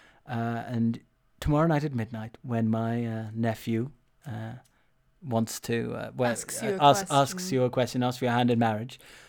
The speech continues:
Speaker 1: How, how do I know he's gonna do it at midnight? I don't fucking know. But at midnight, uh, you're gonna stab him to death."
Speaker 2: <laughs>
Speaker 1: "Okay, bye. Oh, by the way, I forgot. Uh, don't tell anyone." Phew. Thank God I got that one out the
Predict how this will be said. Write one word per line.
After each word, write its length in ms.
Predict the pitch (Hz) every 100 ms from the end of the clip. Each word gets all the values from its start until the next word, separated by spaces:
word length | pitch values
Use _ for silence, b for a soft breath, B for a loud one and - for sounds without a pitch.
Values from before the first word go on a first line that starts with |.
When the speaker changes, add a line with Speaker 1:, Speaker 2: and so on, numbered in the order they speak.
| b
Speaker 1:
How, 140 | - 139
how 160 | 127
do 80 | 135
I 80 | 135
know 120 | 135
he's 120 | 135 127
gonna 160 | 131
do 80 | 127
it 40 | 131
at 60 |
midnight? 380 | 127 139 147 170
I 140 | 127 123
don't 120 | 104
fucking 220 | 107 107
know. 140 | 107 127 B B _
But 260 | 120 113
at 140 | 113 123
midnight, 360 | 135 120 107 240 b b _
uh, 400 | 113 110 107 110 117
you're 160 | - 120
gonna 140 | 143
stab 260 | 131 165 170
him 240 | 110 110 - _ _
to 120 | - 127
death." 340 | 135 104 - - 214 B B
Speaker 2:
<laughs> 420 | _ _ _ _
Speaker 1:
"Okay, 240 | 160 160 165
bye. 380 | 185 160 127 123 B -
Oh, 120 | 185
by 100 | 190
the 80 | 180
way, 140 | 165
I 40 | 156
forgot. 320 | - 135 - - -
Uh, 400 | 127 123 127 127 - -
don't 200 | 170 165
tell 180 | 151
anyone." 340 | 127 110 104 107 _
Phew. 500 | - - 214 220 135 - B B -
Thank 260 | 196 208
God 160 | 190 185
I 80 | 180
got 200 | 185 185
that 200 | 190 185
one 140 | 156
out 160 | 160
the 100 | 139